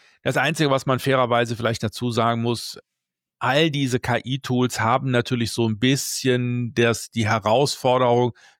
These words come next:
kaum ist das Ge-, Buch gedruckt, wird die eine oder andere Webseite schon minimal anders ausschauen. Kaum ist das Buch im Handel, sieht die Webseite irgendwie deutlich anders aus.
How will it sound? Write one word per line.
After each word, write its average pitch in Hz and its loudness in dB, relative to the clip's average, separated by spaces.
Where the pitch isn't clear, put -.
kaum 147 2
ist 147 -2
das 131 -2
Ge-, 131 0
Buch 127 2
gedruckt, 131 -2
wird 131 0
die 139 0
eine 127 0
oder 120 2
andere 117 0
Webseite 113 0
schon 113 -4
minimal 107 0
anders 101 -2
ausschauen. - -10
Kaum 139 2
ist - -4
das 117 -2
Buch 139 0
im 113 -2
Handel, 139 2
sieht 127 0
die 120 0
Webseite 120 0
irgendwie 120 0
deutlich 113 -2
anders 95 -4
aus. - -8